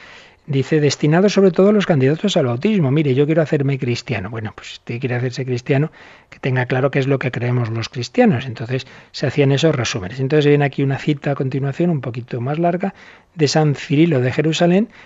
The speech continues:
precisamente en una de sus catequesis, en las que este santo obispo, pues, mm, preparaba a los candidatos al bautismo. ¿Y qué nos explica San Cirilo? ¿Qué nos dice esta cita del Catecismo?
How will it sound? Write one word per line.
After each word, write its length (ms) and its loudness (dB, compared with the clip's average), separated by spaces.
precisamente 680 2
en 100 0
una 180 -2
de 100 -2
sus 280 -4
catequesis, 800 -2
en 160 -4
las 220 -6
que 120 -8
este 360 -8
santo 420 -2
obispo, 460 0
pues, 360 -2
mm, 600 -8
preparaba 540 0
a 40 2
los 240 -2
candidatos 640 -4
al 180 0
bautismo. 440 2
¿Y 80 -2
qué 420 2
nos 240 0
explica 580 -2
San 240 0
Cirilo? 400 -4
¿Qué 100 -4
nos 140 -2
dice 220 -4
esta 200 -6
cita 300 -4
del 100 -6
Catecismo? 560 -8